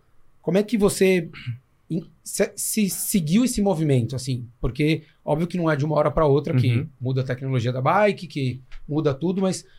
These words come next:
Speaker 1: como é que foi essa adaptação aí nesses dez anos, Palito?
Speaker 2: Então, mudou total, né? Acho que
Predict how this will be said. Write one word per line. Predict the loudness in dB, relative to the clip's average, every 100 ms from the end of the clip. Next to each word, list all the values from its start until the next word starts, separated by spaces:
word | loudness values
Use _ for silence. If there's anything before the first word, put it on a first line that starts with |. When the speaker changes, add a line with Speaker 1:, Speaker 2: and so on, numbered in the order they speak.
| -16
Speaker 1:
como | -4 -2
é |
que | 0
foi | 2 2
essa | 2 2
adaptação | 0 0 0 0 0 -2 0
aí | -2
nesses | -4 -4 -4
dez | -4 -4
anos, | -6 -8
Palito? | -8 -8 -8 -10 -14 _ _ -20 _ -20 _ 0
Speaker 2:
Então, | 0 0 -6 -20 -20 -18 -8 0
mudou | 2 4 2
total, | 2 2 4 4
né? | 4 2
Acho | 2 0
que | -2 -2